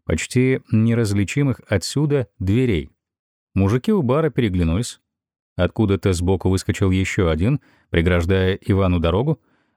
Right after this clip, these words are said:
но заговорил вкрадчиво, не в лад решительности движений. «Простите, пожалуйста, не обслуживаем сегодня, у нас мероприятие». «Фига себе деловые обеды у главы», — подумал Иван. «Он бы ещё снайперов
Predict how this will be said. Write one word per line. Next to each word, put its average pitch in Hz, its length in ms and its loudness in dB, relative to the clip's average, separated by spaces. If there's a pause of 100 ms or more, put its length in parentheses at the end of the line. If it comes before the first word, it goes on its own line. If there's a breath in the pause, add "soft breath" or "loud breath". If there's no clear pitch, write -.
но 147 260 2
заговорил 151 480 0
вкрадчиво, 113 600 -2 (320)
не 95 240 2
в 80 80 -2
лад 92 260 0
решительности 98 680 -2
движений. 80 500 0 (640)
«Простите, 113 560 0
пожалуйста, 82 640 0 (320 soft breath)
не 123 300 2
обслуживаем 98 760 0
сегодня, 92 680 0
у 101 80 -2
нас 98 300 -2
мероприятие». 82 760 -2 (840)
«Фига 90 480 2
себе 110 240 0
деловые 110 500 0
обеды 107 300 -2
у 107 100 0
главы», — 104 400 -2 (160)
подумал 98 420 0
Иван. 101 220 0 (560)
«Он 90 140 2
бы 101 100 2
ещё 98 240 0
снайперов 82 640 -2